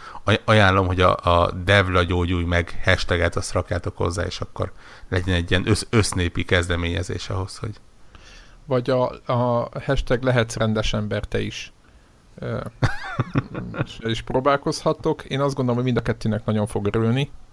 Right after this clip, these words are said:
Speaker 1: Biztos,
Speaker 2: Az
Speaker 1: biztos.
Speaker 2: biztos, az biztos, hogy, ö, most ugye nyilván a szerkesztőségi és a normál Telegram csatornán is követtük, hogy mi történt, és tényleg kilenc,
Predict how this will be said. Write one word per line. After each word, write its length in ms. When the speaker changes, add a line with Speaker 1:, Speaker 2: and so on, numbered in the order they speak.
Speaker 1:
Biztos, 380
Speaker 2:
Az 100
Speaker 1:
biztos. 300
Speaker 2:
biztos, 220
az 140
biztos, 580
hogy, 340
ö, 240
most 240
ugye 160
nyilván 340
a 160
szerkesztőségi 880
és 160
a 60
normál 540
Telegram 360
csatornán 420
is 220
követtük, 480
hogy 100
mi 100
történt, 600
és 180
tényleg 480
kilenc, 480